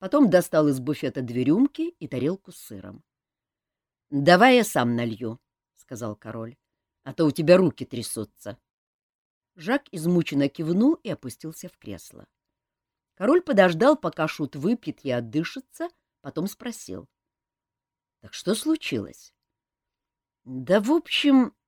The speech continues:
ничего реального. Пока. Мне просто приснился кошмар». «И как часто с тобой такое бывает?» «Случается.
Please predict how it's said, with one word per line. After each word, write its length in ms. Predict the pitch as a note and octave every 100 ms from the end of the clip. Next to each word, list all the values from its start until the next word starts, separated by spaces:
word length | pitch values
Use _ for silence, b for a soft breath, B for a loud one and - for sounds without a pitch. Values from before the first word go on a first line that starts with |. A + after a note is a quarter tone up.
| _ -
ничего 800 | F#3+ C4+ C#4 C#4+ C4+ D#4 D4+ - _ _ _ _ -
реального. 800 | A#3+ C#4 A3 A#2 G2+ G2+ G2 - _ _ _ _
Пока. 440 | D4 D4+ - G2+ - _ _ _ _ _ _ _ _
Мне 340 | D#3+ F#3 C#4
просто 640 | - - - C#4 E4 - -
приснился 720 | - G#3+ - A3+ B3 - A3
кошмар». 720 | G3+ F#3+ - C3 F#2+ E2+ _ _ _ _ _ _ _ _ _ -
«И 120 | B2
как 320 | - C#4 -
часто 400 | - D#3+ - -
с 80 | -
тобой 260 | F#3+ F3+
такое 340 | G3 G#3 A3 G3+
бывает?» 480 | G3 A3 A#3+ B3+ - _ _ _ _ _ _ _ _ _ _
«Случается. 1000 | _ - - D#3+ C3 B2 B2+ - G#2+